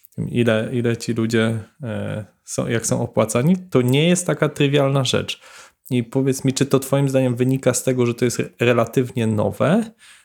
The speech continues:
czy to wynika z tego, że właśnie jest to trudne z jakichś powodów technicznych, czy może,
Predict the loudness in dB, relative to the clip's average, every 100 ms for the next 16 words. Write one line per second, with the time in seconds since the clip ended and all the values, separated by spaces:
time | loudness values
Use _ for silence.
0 | _ -2 2 2 2 0 2 2 0 2
1 | 2 4 2 2 0 2 0 -2 -2 0
2 | 0 -2 2 4 4 4 2 0 -2 -4
3 | 0 0 2 0 -2 -6 -6 -4 0 -2
4 | 0 2 2 0 -10 _ _ _ _ 0
5 | 2 4 2 2 2 2 0